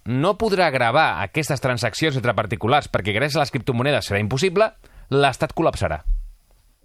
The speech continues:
Si no té ingressos, l'Estat, tal i com el coneixem,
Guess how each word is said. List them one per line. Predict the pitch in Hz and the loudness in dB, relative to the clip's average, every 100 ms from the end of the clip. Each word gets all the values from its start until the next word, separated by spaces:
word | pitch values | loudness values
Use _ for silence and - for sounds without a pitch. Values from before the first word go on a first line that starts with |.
| _ _ - | _ _ -12
Si | - 95 | -6 -4
no | 85 | -4
té | 101 | -2
ingressos, | 113 180 - 220 - - - | 0 0 0 -2 -6 -18 -8
l'Estat, | 95 - - 156 - - | -4 -2 -2 -2 -4 -6
tal | 101 90 | -4 -2
i | |
com | 95 | -2
el | 107 | -2
coneixem, | 185 202 226 233 | 0 0 -2 -4